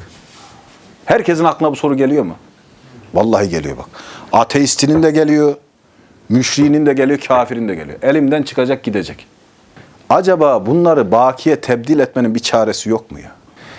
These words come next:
Ya bir ömür boyu çalışıyorsun, kazanıyorsun, biriktiriyorsun. Ölüm bir geliyor,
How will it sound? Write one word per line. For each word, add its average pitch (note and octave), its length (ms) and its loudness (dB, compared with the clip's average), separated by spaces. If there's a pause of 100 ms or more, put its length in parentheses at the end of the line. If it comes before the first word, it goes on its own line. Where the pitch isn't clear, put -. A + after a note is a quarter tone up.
(180)
Ya B3 240 4
bir C#4+ 80 0
ömür D4+ 320 2
boyu C#4+ 180 2
çalışıyorsun, C4 720 0 (540)
kazanıyorsun, B3 760 2
biriktiriyorsun. A#3+ 680 0 (440)
Ölüm C#4+ 540 2
bir E4 120 2
geliyor, C4+ 460 2